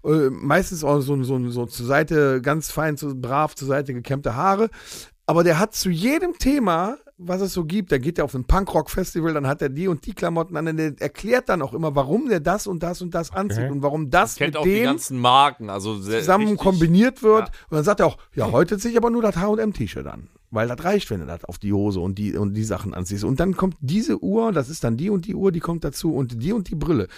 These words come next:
Speaker 2: Super interessant,
Speaker 1: Der ist cool.
Speaker 2: weil das dann auch immer z-, genau zu dem Thema, wo er da hingeht, passt. Heute gehen wir auf eine, auf die Oscar-Verleihung und dann hat er
Speaker 3: Noch
Speaker 2: das
Speaker 3: nie
Speaker 2: und das
Speaker 3: von
Speaker 2: an
Speaker 3: gehört.
Speaker 2: oder so. Ganz
Speaker 3: Habe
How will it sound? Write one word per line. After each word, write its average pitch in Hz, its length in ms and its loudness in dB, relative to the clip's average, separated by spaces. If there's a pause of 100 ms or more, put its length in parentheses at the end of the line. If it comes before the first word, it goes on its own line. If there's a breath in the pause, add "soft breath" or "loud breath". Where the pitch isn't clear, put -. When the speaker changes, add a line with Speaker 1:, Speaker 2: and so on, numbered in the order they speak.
(180 loud breath)
Speaker 2:
Super 214 380 4
interessant, 196 340 -4
Speaker 1:
Der 190 40 2 (120)
ist - 100 -16
cool. 190 60 2
Speaker 2:
weil 180 100 6
das 180 140 2
dann 202 180 0
auch - 140 -2
immer 233 260 2
z-, - 140 -12
genau 190 320 4
zu - 160 -4
dem 208 200 -2
Thema, 220 360 -2
wo 220 80 2
er 208 100 2
da 190 140 2
hingeht, 190 500 0
passt. 147 240 -4 (460 loud breath)
Heute 208 280 0
gehen 185 240 2
wir 180 340 4
auf 151 260 0
eine, 135 540 0 (180)
auf - 200 -2
die - 100 -2
Oscar-Verleihung 90 720 -4
und 95 60 -4
dann 107 120 -2
hat 131 140 -2
er 101 60 0
Speaker 3:
Noch 101 60 2
Speaker 2:
das 147 120 0
Speaker 3:
nie 131 80 2
Speaker 2:
und 147 80 0
das 143 160 2
Speaker 3:
von 123 80 -2
Speaker 2:
an 107 80 0
Speaker 3:
gehört. 95 180 -2
Speaker 2:
oder 95 80 -10
so. 92 140 -10 (340 loud breath)
Ganz 208 300 2
Speaker 3:
Habe - 60 -12